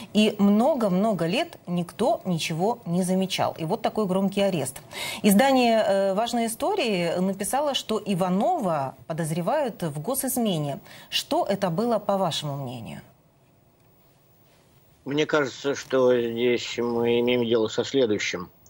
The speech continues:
Speaker 2: Э, это некоторый отзвук, э, пригожинского мятежа, то есть, э, некоторые, э, его последствия, потому что, э, российская партия войны большая,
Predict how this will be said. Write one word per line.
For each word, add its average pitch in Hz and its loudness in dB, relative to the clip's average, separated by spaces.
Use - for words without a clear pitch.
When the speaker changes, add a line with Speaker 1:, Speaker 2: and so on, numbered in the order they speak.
Speaker 2:
Э, 120 4
это 110 4
некоторый 123 2
отзвук, 113 -2
э, 104 -2
пригожинского 117 2
мятежа, 113 0
то 104 0
есть, 104 -2
э, 107 6
некоторые, 110 0
э, 98 -8
его 107 2
последствия, 110 0
потому 101 -2
что, 101 -2
э, 98 4
российская 110 2
партия 110 0
войны 143 0
большая, 101 -2